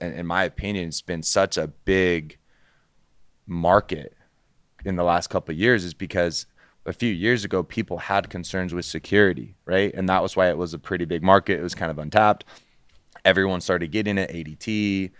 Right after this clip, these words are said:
uh, Ring, all these people started, Vivint, right? They started, uh, monopolizing the security thing and took over it, right? So then the industry had to take that next step, and solar was that next step. But the beautiful thing about solar, outside of protecting families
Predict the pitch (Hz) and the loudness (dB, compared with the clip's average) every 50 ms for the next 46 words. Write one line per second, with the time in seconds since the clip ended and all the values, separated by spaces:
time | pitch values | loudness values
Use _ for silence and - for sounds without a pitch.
0 | - - _ _ _ - - 90 87 85 85 82 82 80 80 76 67 62 67 80 | -20 -20 _ _ _ -2 2 4 4 6 4 4 4 2 0 -2 -4 -6 -8 -6
1 | 85 101 110 113 113 110 104 101 - - 87 98 107 104 107 95 - - - - | -2 0 2 2 2 2 0 0 0 2 4 4 4 4 2 -2 -4 -4 -6 -4
2 | - 98 - - 95 92 80 85 85 76 101 104 104 98 101 98 90 85 90 90 | -4 -4 -2 0 0 0 0 -4 -6 -4 -2 -2 -2 -2 -4 -4 -2 -2 -4 -4
3 | 90 78 - 92 - - 113 110 104 101 95 92 82 - - _ _ - 87 82 | -4 -6 -6 -6 -2 2 2 2 4 4 2 0 -2 -6 -12 _ _ -14 -12 -8
4 | 85 90 87 90 95 107 104 98 92 90 90 87 87 90 85 82 80 - 80 - | -6 -2 2 4 4 4 4 4 2 2 2 2 0 -2 -4 -4 -6 -8 -6 0
5 | - 120 123 110 90 - - 90 92 92 90 85 78 - - - 117 104 - - | 2 2 2 2 0 -2 -4 -4 -4 -2 -4 -4 -6 -6 -4 0 0 0 2 4
6 | 104 120 95 85 87 78 65 85 90 98 107 - - - - - - - 107 101 | 4 4 4 2 0 0 0 0 0 -2 -2 -4 -8 -20 -20 -12 -2 2 2 4
7 | 95 101 98 98 90 - - _ _ _ _ - 80 80 85 - 110 135 135 123 | 4 2 2 0 -2 -4 -10 _ _ _ _ -16 -12 -10 -6 -4 -4 -2 -2 -4
8 | - - 90 85 95 87 90 85 - - 95 87 - 87 82 87 92 92 87 - | -4 -4 -2 0 0 0 0 -2 -4 -6 -6 -4 -4 -6 -6 -4 -4 -6 -6 -4
9 | - - 113 117 - - 85 85 - - - 107 110 110 107 98 95 90 82 85 | 0 2 2 2 2 0 -6 -8 -6 -4 -2 0 2 2 2 2 2 0 0 -4
10 | 76 76 87 - - - 120 110 - - 98 - - 90 82 73 - 101 117 127 | -4 -6 -8 -4 0 2 2 2 2 0 -6 -8 -6 -8 -8 -8 -6 -4 -4 -4
11 | 123 - - 98 - 107 98 92 85 85 - - - - 113 120 113 101 92 85 | -4 -6 -10 -8 -6 -4 -4 -4 -4 -4 -4 -2 0 2 4 6 6 6 4 2
12 | - - 90 95 87 - - 95 92 87 87 78 - _ - - 90 80 - - | 0 -2 -2 -2 -2 -2 -2 -4 -4 -4 -6 -8 -10 _ -10 -8 -8 -6 -4 -4
13 | 101 95 - - 95 87 76 - 95 95 95 95 95 92 90 87 85 85 78 - | -4 -4 -4 -6 -8 -8 -8 -6 -4 -2 -2 -2 -2 -2 -2 -2 -4 -6 -8 -10